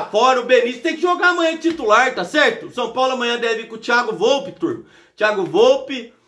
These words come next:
o Léo Pelé, o Arboleda e o Diego Costa. O Igor Vinícius, porque o Daniel Alves foi pra seleção olímpica, né? É outro bosta também, esqueci de botar essa merda aqui, cara. Tá certo? O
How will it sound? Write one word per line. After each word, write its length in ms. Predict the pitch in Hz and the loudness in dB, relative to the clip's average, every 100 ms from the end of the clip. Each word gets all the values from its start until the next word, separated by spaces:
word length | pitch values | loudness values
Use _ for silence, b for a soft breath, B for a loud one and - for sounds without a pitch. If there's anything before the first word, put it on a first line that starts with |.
| b _ | b _
o 140 | 170 | -4
Léo 180 | 190 208 208 | 2 2 2
Pelé, 520 | 175 175 247 247 202 | 0 2 2 0 -2
o 80 | 185 | 2
Arboleda 580 | 208 - 185 208 254 269 | 2 4 2 4 4 2
e 20 | |
o 80 | 262 | -2
Diego 240 | 262 254 | -2 -2
Costa. 600 | - 180 143 - - - _ | -4 -2 -2 -4 -18 -20 _
O 60 | 170 | -6
Igor 300 | 240 240 226 | -2 2 2
Vinícius, 320 | 208 220 269 | 2 -4 -6
porque 160 | - 220 | -6 -4
o 60 | |
Daniel 360 | 214 214 202 190 | -2 0 0 0
Alves 180 | 185 175 | -2 -2
foi 140 | 190 | -6
pra 140 | 180 175 | -6 -4
seleção 440 | 185 170 170 170 | 0 0 0 0
olímpica, 560 | 160 185 262 - 220 B B - | 2 0 -4 -8 -12 B B -4
né? 320 | 185 233 196 | 0 0 0
É 80 | 165 | 0
outro 320 | 170 226 226 | 4 4 2
bosta 380 | 135 175 196 - | -4 -2 -2 -2
também, 180 | 165 180 | -6 -6
esqueci 360 | - 170 202 | -6 -8 -6
de 80 | 185 | -12
botar 340 | 160 151 147 143 | -8 -8 -6 -8
essa 220 | - - | -8 -16
merda 380 | 127 123 123 113 | -10 -6 -6 -8
aqui, 200 | - - | -14 -20
cara. 200 | - - _ _ _ _ _ _ _ _ _ | -20 -20 _ _ _ _ _ _ _ _ _
Tá 100 | 120 | -2
certo? 500 | 208 214 156 - _ _ _ _ _ _ _ _ - | 2 4 2 -6 _ _ _ _ _ _ _ _ -4
O 1040 | 165 165 156 151 147 143 139 123 120 | 0 2 4 2 0 -6 -6 -6 -8